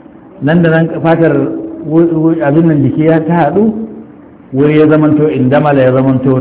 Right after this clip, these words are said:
tabo, ya zamanto warkakken rauni. A sadis,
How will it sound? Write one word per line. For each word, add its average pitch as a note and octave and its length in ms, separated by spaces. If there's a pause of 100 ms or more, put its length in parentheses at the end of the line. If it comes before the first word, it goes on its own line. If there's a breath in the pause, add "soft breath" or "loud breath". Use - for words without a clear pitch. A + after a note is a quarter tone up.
tabo, F#2+ 260 (480)
ya B2+ 60
zamanto C3+ 420
warkakken A#2+ 540
rauni. G2 360 (2250)
A - 100 (160)
sadis, A#3+ 420